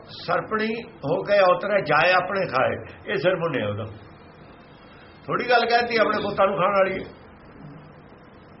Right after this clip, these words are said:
ਇਹ ਸਿਰੇ ਮੁੰਨਿਆ, ਉਹਦੀ ਬੇਇੱਜ਼ਤੀ ਕੀਤੀ ਹੈ। ਉਸ ਮੱਤ ਦੀ ਬੇਇੱਜ਼ਤੀ ਕਰੋ,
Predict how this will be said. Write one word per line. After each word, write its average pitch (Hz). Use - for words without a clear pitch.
ਇਹ 202
ਸਿਰੇ 196
ਮੁੰਨਿਆ, 196
ਉਹਦੀ 233
ਬੇਇੱਜ਼ਤੀ 185
ਕੀਤੀ 180
ਹੈ। 190
ਉਸ 196
ਮੱਤ 175
ਦੀ 165
ਬੇਇੱਜ਼ਤੀ 175
ਕਰੋ, 262